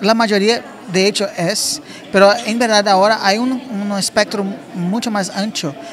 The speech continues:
Hay, hay personas que se presentan con, eh, meses de vida intrauterinamente y hay casos que, eh, los síntomas, eh, suelen presentarse con,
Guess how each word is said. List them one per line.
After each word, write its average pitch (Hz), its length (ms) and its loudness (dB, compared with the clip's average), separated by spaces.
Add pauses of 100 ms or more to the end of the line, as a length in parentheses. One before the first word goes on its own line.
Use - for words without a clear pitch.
Hay, 185 200 2
hay 202 180 0
personas 226 500 -2
que 202 300 -4
se - 140 -6
presentan 208 480 -4
con, 196 320 -4 (240)
eh, 170 320 -2
meses 214 320 -2
de 208 80 2
vida 196 360 0
intrauterinamente 208 1000 -4 (200)
y 185 100 0
hay 190 100 4
casos 226 400 0
que, 240 200 -4 (220)
eh, 190 160 -2
los 202 180 0
síntomas, 233 420 -4
eh, 185 360 -2
suelen 208 400 0 (260)
presentarse 202 720 -4 (300)
con, 185 420 -2